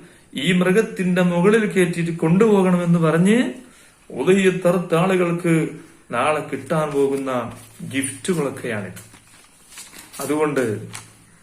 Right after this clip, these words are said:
നമ്മളെല്ലാവരും ഉദ്ഹിയത്തിന്റെ കാര്യം ശ്രദ്ധിക്കുന്നവരാണ്. ഈ വിഷയത്തിലേക്ക് വരാനുള്ള കാരണം, ഈ ഉദ്ഹിയത്തിന്റെ മഹത്വം പലപ്പോഴും നമ്മൾ മനസ്സിലാക്കുന്നില്ലേ എന്ന് ഞാൻ സൂചിപ്പിക്കാനാണ്.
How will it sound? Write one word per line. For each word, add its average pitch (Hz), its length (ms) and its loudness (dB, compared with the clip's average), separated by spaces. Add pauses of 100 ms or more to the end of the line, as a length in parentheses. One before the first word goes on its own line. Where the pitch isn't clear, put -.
(120)
നമ്മളെല്ലാവരും 123 1160 -6
ഉദ്ഹിയത്തിന്റെ 127 640 -6
കാര്യം 113 360 -8
ശ്രദ്ധിക്കുന്നവരാണ്. 113 1000 -12 (140)
ഈ 180 120 -12
വിഷയത്തിലേക്ക് 196 640 2
വരാനുള്ള 185 400 6
കാരണം, 170 640 2 (1080)
ഈ 185 220 2
ഉദ്ഹിയത്തിന്റെ 175 840 4
മഹത്വം 165 680 0
പലപ്പോഴും 147 540 -2
നമ്മൾ 135 220 -4
മനസ്സിലാക്കുന്നില്ലേ 131 1080 -2 (1600)
എന്ന് 113 420 -4 (840)
ഞാൻ 113 100 -14
സൂചിപ്പിക്കാനാണ്. 127 880 -10